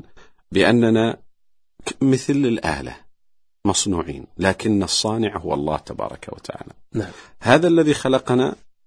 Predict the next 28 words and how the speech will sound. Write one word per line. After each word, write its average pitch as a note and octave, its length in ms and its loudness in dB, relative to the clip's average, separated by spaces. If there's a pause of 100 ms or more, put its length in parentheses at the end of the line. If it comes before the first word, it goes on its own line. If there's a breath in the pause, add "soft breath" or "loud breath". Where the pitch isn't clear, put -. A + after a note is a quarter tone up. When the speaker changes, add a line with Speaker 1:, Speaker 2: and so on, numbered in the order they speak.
(100)
Speaker 1:
أعطانا D3+ 600 4
ما C3+ 260 6
هو C3 240 4
الهدف، F2 600 0
ما A#2 140 2
هو B2+ 200 2
السر D#3+ 600 4 (120)
لوجودنا. F#2+ 720 2 (1500 loud breath)
إذا G2 120 4
استخدمنا F2 720 0 (640)
هذه F#2 380 2
الآلة D#2+ 380 0
في F#2+ 280 0
غير C3 240 6
السر C#3+ 320 8
الحقيقي G#2 760 2
الذي A2 300 2
وجدت A2+ 400 0
من G2+ 120 0
أجله، A#2+ 280 -2
فهذا D#2+ 340 -6
خطأ. - 320 -14 (480 soft breath)
"وما D#2+ 200 2
خلقت - 440 -8
الجن D2 340 -6
والإنس C#2 460 -6
إلا D3+ 260 -2
ليعبدون، C#2 680 -6